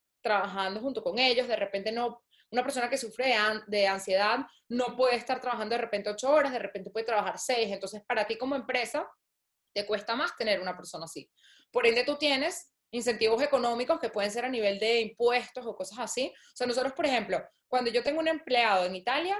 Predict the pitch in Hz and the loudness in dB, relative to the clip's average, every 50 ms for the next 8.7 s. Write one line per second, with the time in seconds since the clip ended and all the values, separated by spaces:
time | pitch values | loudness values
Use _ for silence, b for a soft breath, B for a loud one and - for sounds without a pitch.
0 | 403 - 214 202 233 220 220 220 220 226 233 262 302 311 311 - - - 226 233 | -6 -8 -2 -2 -2 0 0 0 0 0 2 2 2 2 0 -4 -4 -4 -4 -4
1 | 226 - - 254 220 208 208 208 226 233 226 202 196 226 214 190 175 165 170 170 | -2 -4 -4 -2 -2 -2 -2 -2 -4 -4 0 2 4 4 4 4 2 -2 -4 -4
2 | - 180 180 - - _ _ _ _ _ _ - - 262 220 254 262 240 208 - | -6 -6 -8 -8 -12 _ _ _ _ _ _ -12 -10 -4 2 4 6 6 6 2
3 | - - _ _ _ _ _ - 247 247 247 254 269 - - - - - 254 247 | 0 -6 _ _ _ _ _ 2 2 2 2 0 -2 -4 -6 -6 -6 -6 -4 -4
4 | 285 302 311 277 269 226 214 202 226 220 254 254 277 294 294 311 320 339 381 415 | -6 -6 -4 -4 -4 -4 -2 -4 -4 -6 -4 -4 -2 2 4 6 6 6 4 2
5 | 392 - - 214 247 208 - 240 - 294 277 240 220 - 254 269 269 262 - 214 | -2 -4 -4 -4 -4 -2 -2 -2 -2 -2 -2 -2 -4 -4 -4 -4 -2 -2 0 -2
6 | 214 254 - 262 240 233 240 254 277 277 254 233 226 220 220 226 226 233 240 247 | 0 0 -2 -2 0 0 0 2 2 2 2 4 4 4 4 4 0 -2 -2 0
7 | 247 240 240 233 226 190 - - - - - 214 233 254 254 - - - 233 247 | -2 -2 0 0 0 -2 -2 -4 -12 -16 -14 -10 -10 -8 -8 -8 -8 -6 -6 -8
8 | 254 240 202 190 - 220 220 190 170 185 185 165 - | -6 -6 -8 -6 -2 -2 -4 -4 -4 -8 -10 -10 -10